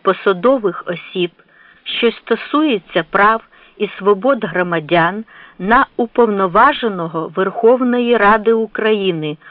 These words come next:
у правах людини, народного правозахисника. Глава тридцять перша.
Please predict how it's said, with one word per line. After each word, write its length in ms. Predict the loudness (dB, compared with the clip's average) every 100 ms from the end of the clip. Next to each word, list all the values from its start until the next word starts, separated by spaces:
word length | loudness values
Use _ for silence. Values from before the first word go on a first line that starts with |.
| -10 -2
у 120 | -2
правах 580 | 2 0 4 2 0 -2
людини, 640 | -2 0 0 0 -6 -14 _ -20 -10
народного 800 | -2 0 4 4 4 0 0 -2
правозахисника. 1400 | 0 2 2 2 0 -2 -2 -6 -4 -6 -4 -4 -4 -6 _ _ _ _ _ _ _ _ _ _ _ _ _ _ _ _ _ _ _ _ _ _ _ _ _ -6
Глава 640 | 2 4 4 4 2 0 _ _ -8
тридцять 640 | 0 0 -2 -4 -4 -4 -4
перша. 580 | -2 -2 -4 -10 -10